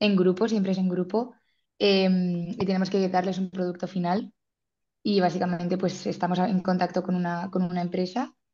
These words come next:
y, pues, evidentemente con la ayuda de los profesores. Y luego, por otro lado, trabajamos con un, una metodología que se llama D B E,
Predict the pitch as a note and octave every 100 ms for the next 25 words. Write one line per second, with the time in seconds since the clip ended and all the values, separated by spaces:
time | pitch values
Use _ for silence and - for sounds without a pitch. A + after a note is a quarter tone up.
0 | - G3 E3+ F3 E3 E3 F3 F3 F3+ F3
1 | E3+ E3+ E3 E3+ D#3+ F3+ E3+ - F3 F3+
2 | F#3 - _ _ _ A3+ G#3 G3+ A3+ G#3+
3 | G#3 G3 F#3+ G3 G3 F#3+ F#3 F3+ F#3+ F#3+
4 | G3 F#3 F3+ F3+ F3+ - F#3+ F#3+ F#3+ F#3+
5 | F#3 F3+ F#3 F#3 F3 F3+ F3+ F3 E3+ F3+
6 | F3+ F3+ A#3